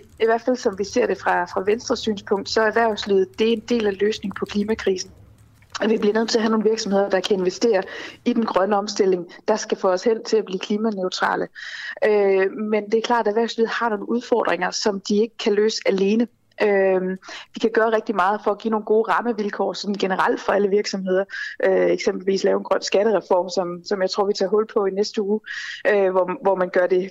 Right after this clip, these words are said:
billigere at producere grønt forhåbentlig. Øhm, men, men altså, der er jo nogle udfordringer, som man nok ikke selv kan løse. Øh, eksempel er Nordic Sugar, hvor, hvor de fik en,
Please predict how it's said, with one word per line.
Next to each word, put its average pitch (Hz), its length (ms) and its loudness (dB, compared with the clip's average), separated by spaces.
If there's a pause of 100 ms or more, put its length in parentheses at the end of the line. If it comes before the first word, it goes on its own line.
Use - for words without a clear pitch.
billigere 226 640 2
at 170 80 -2
producere 190 480 0
grønt 180 420 -4
forhåbentlig. 180 420 -2 (720)
Øhm, 175 600 0
men, 202 320 0
men 214 140 2
altså, 208 180 -2
der 214 100 2
er 208 120 4
jo 247 60 2
nogle 233 220 0
udfordringer, 196 500 2
som 208 160 -2
man 214 120 0
nok 214 140 0
ikke 233 140 -8
selv 240 160 0
kan 208 140 -6
løse. 220 220 2 (120)
Øh, 190 360 2
eksempel 208 540 0
er 180 160 2 (200)
Nordic 214 340 0
Sugar, 226 340 0
hvor, 185 420 2
hvor 190 120 2
de 214 260 -4
fik 214 140 -2
en, 208 180 -2